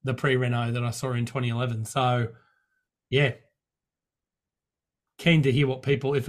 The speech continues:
people think there's something else that jumps out or if they disagree with that, always let us know. Um, then back at Newcastle, people often ask, we've had, we always have heaps of questions about how do I play this and that. And we've talked about Vardens and we've talked about Ivo Wittens in Melbourne.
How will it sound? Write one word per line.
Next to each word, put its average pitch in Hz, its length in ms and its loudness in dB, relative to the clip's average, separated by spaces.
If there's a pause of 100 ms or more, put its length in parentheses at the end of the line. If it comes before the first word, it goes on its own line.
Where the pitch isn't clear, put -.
(100)
people 151 260 -2
think 135 200 -4
there's 123 180 -4
something 127 300 -6
else 120 200 -4
that 135 120 -10
jumps 123 300 -4
out 127 120 -2
or 127 40 -2
if 123 100 -6
they 131 80 -4
disagree 120 420 -6
with 120 140 -4
that, 123 320 -6
always 120 440 -6
let 123 140 -4
us 120 140 -6
know. 139 320 0 (520)
Um, 139 280 0 (100)
then 151 200 2
back 165 240 6
at 147 180 2
Newcastle, 139 920 2 (320)
people 185 260 2
often 151 200 2
ask, 147 380 2
we've 135 100 -4
had, 143 260 0
we 156 140 0
always 175 180 8
have 135 120 2
heaps 147 160 0
of 120 60 -6
questions 143 360 -2
about 127 240 2
how 139 120 4
do 156 100 4
I 139 80 4
play 135 200 0
this 131 200 -2
and 120 140 0
that. 123 120 -2
And 127 100 -8
we've 127 100 -2
talked 143 260 -2
about 135 240 0
Vardens 123 420 2
and 127 80 -2
we've 120 100 -2
talked 127 220 -6
about 123 320 0 (360)
Ivo 131 300 0
Wittens 131 320 -2
in 127 120 0
Melbourne. 123 500 0